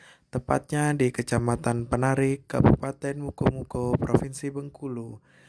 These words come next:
Namun sebelum lanjut, aku mohon bantuannya dengan cara untuk subscribe, komen, like, share.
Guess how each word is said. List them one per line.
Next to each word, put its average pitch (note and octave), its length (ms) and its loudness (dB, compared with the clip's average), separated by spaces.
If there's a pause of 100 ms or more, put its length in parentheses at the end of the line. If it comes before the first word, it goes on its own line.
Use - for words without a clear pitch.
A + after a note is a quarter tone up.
(240)
Namun A#2+ 400 2
sebelum B2+ 480 2
lanjut, A#2 560 4 (400)
aku - 240 0
mohon D3+ 320 -6
bantuannya C#3 640 -6
dengan B2 240 -10
cara C#3 400 -4
untuk B2+ 400 0
subscribe, B2 800 0 (480)
komen, B2+ 720 2
like, B2+ 480 0
share. B2 640 0